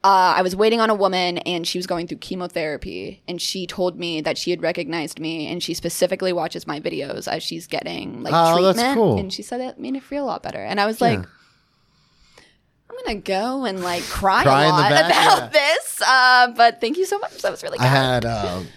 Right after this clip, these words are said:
Speaker 2: not, obviously nothing compares to that. That's awesome. But
Speaker 1: Mm-hmm.
Speaker 2: that feeling of, like, "Oh, life is complete" kind of a
Speaker 1: Yeah.
Speaker 2: thing. I had someone who's pretty well known in the comedy community came into my restaurant when I wasn't there, and one of the servers was like, "Oh, we have a server here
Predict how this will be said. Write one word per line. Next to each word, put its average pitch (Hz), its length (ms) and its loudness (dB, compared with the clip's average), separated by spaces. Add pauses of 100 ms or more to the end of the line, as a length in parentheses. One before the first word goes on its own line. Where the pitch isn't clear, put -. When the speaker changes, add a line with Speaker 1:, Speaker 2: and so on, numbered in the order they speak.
(160)
Speaker 2:
not, 135 280 0
obviously 120 420 2
nothing 98 240 2
compares 87 360 -4
to 78 60 -4
that. 78 180 -4
That's 78 200 -8
awesome. 78 560 -6
But 90 220 0
Speaker 1:
Mm-hmm. - 120 -12 (260)
Speaker 2:
that 123 180 2
feeling 127 420 0
of, 104 140 -2
like, 101 380 0
"Oh, 98 640 2
life 98 360 -2
is 95 140 -2
complete" 98 440 -6
kind 92 180 -4
of 85 100 -6
a 87 60 -6
Speaker 1:
Yeah. 92 200 -2
Speaker 2:
thing. 82 160 -8
I 85 120 -4
had 92 220 -2
someone 95 460 -2 (420)
who's 131 180 2
pretty 139 180 2
well 120 160 2
known 110 180 0
in 104 60 -2
the 101 80 0
comedy 101 320 0
community 98 420 -4
came 98 260 -4
into 95 120 -4
my 90 120 -4
restaurant 90 340 -2
when 87 100 -4
I 90 80 -2
wasn't 85 320 -4
there, 80 500 -8
and 101 140 -6
one 98 100 -2
of 92 60 -2
the 87 80 -6
servers 90 260 -4
was 87 80 -12
like, 98 140 -8
"Oh, 185 220 0
we 117 120 0
have 151 100 2
a 113 40 0
server 156 360 0
here 82 520 -6